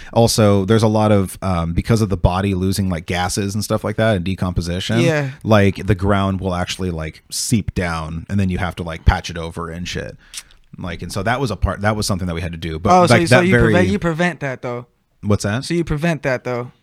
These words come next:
Speaker 2: or, like, you fix it and
Speaker 1: Yeah, you
Speaker 2: shit,
Speaker 1: have to
Speaker 2: like, when
Speaker 1: fix
Speaker 2: that
Speaker 1: it.
Speaker 2: happens.
Speaker 1: Yeah,
Speaker 2: Okay,
Speaker 1: yeah, yeah.
Speaker 2: yeah.
Speaker 1: So when it happens, we'd go and be like, "Oh shit, we gotta fucking fix that."
Speaker 2: <laughs>
Speaker 1: And so, like, we have to. That was, like, a part of the job too, which was kind of weird. But you got, you, I don't know. It gets you kind of, like, it, it, you, it's,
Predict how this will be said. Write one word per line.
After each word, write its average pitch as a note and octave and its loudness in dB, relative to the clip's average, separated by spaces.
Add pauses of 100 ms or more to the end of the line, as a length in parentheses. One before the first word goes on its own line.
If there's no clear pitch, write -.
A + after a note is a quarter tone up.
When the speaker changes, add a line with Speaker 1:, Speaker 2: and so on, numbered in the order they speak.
Speaker 2:
or, C#3+ 2
like, C#3 -2
you C#3+ -4
fix C#3+ -4
it A#2 -10
and B2+ 2
Speaker 1:
Yeah, D3 12
you C3+ 8
Speaker 2:
shit, - -
Speaker 1:
have B2 6
to A2 -2
Speaker 2:
like, - -4
when A2+ 2
Speaker 1:
fix B2 -2
Speaker 2:
that G#2 0
Speaker 1:
it. F2 -2
Speaker 2:
happens. A#2 -2
Speaker 1:
Yeah, G#2 4
Speaker 2:
Okay, F#2+ 0
Speaker 1:
yeah, A2+ 4
yeah. G2 0
Speaker 2:
yeah. F2+ -2
Speaker 1:
So A#2 4
when A2+ 6
it F#2 0
happens, G2+ 0
we'd G2 0
go F#2+ 2
and F2 0
be F#2 0
like, F2+ -2
"Oh F2+ -2
shit, - -2
we F2 -6
gotta E2+ -6
fucking E2+ -6 (120)
fix E3+ 0
that." D#2+ 0 (100)
Speaker 2:
<laughs> - -12
Speaker 1:
And F#2 -2
so, F2 0
like, E2+ 0
we F2 0
have E2 0
to. D#2+ -4 (240)
That A2 8
was, G2+ 4
like, F2+ 0
a F2 0
part F2 4
of E2 -2
the E2+ -2
job D#2+ -2
too, E2 0
which E2 -4
was G2 -2
kind G2 2
of E2+ 0
weird. E2+ 0
But D#2+ 2 (200)
you A#2+ 0
got, F#3 -2
you, E3 0
I D#3 2
don't F3 0
know. D3 2
It G#2 -2
gets C#3 -2
you E3+ 0
kind C3 0
of, A2+ -2
like, G2 -4 (240)
it, A2 -4
it, G2+ -4
you, G2+ 0 (240)
it's, A#2 -2